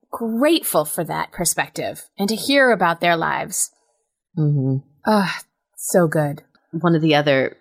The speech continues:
Speaker 2: listeners, Cynthia, I was like, "Yes, girl." She says,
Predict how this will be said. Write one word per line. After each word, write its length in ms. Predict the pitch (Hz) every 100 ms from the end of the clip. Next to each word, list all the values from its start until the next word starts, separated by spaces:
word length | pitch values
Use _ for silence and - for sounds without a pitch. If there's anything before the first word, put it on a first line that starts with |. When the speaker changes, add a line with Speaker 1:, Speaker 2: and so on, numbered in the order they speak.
| -
Speaker 2:
listeners, 760 | 156 151 - 151 131 135 - - _ _ -
Cynthia, 760 | - - 214 - 165 143 135 - - - - -
I 100 | 440 466
was 100 | 247
like, 440 | 220 185 170 170 - -
"Yes, 340 | - 269 -
girl." 600 | - 170 156 151 147 165 _ _ -
She 220 | 220 - 294
says, 480 | 311 262 233 196